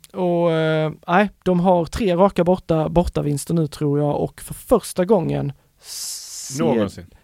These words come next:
Speaker 1: Någonsin. Nej, men sedan, ja, jag tror fan för första gången den här säsongen så är de uppe på säker mark. Eh, så vi, vi får ju verkligen tala om en Brynjar-effekt.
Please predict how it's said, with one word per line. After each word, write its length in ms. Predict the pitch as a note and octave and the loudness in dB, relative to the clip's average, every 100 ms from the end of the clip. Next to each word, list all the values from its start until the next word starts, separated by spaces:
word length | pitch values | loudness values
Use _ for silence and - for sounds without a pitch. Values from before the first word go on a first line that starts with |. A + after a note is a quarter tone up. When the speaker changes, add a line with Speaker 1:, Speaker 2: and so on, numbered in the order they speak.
| _ | _
Speaker 1:
Någonsin. 600 | D3 E3 D#3+ C#3 C#3 C#3+ | -8 -4 -4 -4 -6 -4
Nej, 300 | D3 E3 F3 F3+ | 2 4 2 2
men 140 | F3 | 0
sedan, 640 | - G3 F#3 D#3 D#3 D3+ D3+ _ _ | 2 4 4 2 0 -2 -4 _ _
ja, 140 | A#3+ C#3 | -2 -2
jag 100 | C3+ | -2
tror 220 | G#3 - | -4 0
fan 200 | B3+ F#3+ | 0 0
för 120 | - | 0
första 280 | A#3+ G#3 A3 | -2 0 0
gången 160 | G3+ | 2
den 80 | G3 | 4
här 60 | F#3+ | 2
säsongen 440 | F#3 G#3+ E3 D3+ | 2 2 4 2
så 120 | D#3+ | 4
är 80 | F3+ | 4
de 100 | E3 | 6
uppe 240 | G#3 - D3+ | 4 4 -2
på 100 | D#3+ | 0
säker 360 | F#3 - E3 | 0 0 -2
mark. 420 | F3 C#3+ - - _ - - - | -2 -4 -6 -20 _ -20 -20 -10
Eh, 200 | - E3 | -4 -4
så 160 | D3 E3+ | -4 -4
vi, 460 | E3 C3 C3 G#3+ A3 C#3+ | -2 -2 -2 -4 -4 -4
vi 120 | C3+ C3+ | -6 -8
får 220 | D3 C3+ | -6 -4
ju 420 | F#3 G3 F#3+ F3+ | -2 -2 -2 -2
verkligen 360 | E3 E3 - D#3 | -2 -4 -4 -6
tala 320 | E3+ F#3 E3+ | -4 -4 -4
om 180 | F#3 D#3 | -4 -4
en 80 | C#3 | -2
Brynjar-effekt. 680 | F3 E3 D#3 C#3+ D3 - | -4 -4 -8 -12 -16 -20